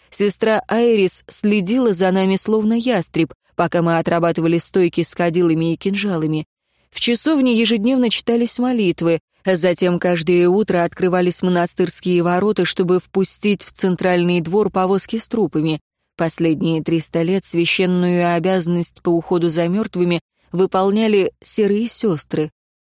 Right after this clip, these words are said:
Души, не получившие необходимых обрядов, в конце концов разлагались и становились духами,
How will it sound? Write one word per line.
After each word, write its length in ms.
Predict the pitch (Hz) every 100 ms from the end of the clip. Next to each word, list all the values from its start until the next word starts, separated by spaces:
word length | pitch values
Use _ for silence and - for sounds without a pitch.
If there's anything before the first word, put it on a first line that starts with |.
| -
Души, 580 | 175 175 247 240 - 185
не 160 | 190
получившие 800 | 180 202 208 - 233 196 - 190 185
необходимых 800 | 185 180 - 190 185 208 190 190
обрядов, 560 | 180 185 240 196 175 - _ -
в 60 |
конце 300 | 208 208 233
концов 460 | 233 226 214 262 233
разлагались 800 | 226 190 196 185 220 240 214 -
и 80 | 196
становились 640 | - 196 208 240 240 226
духами, 560 | 214 220 - 175 165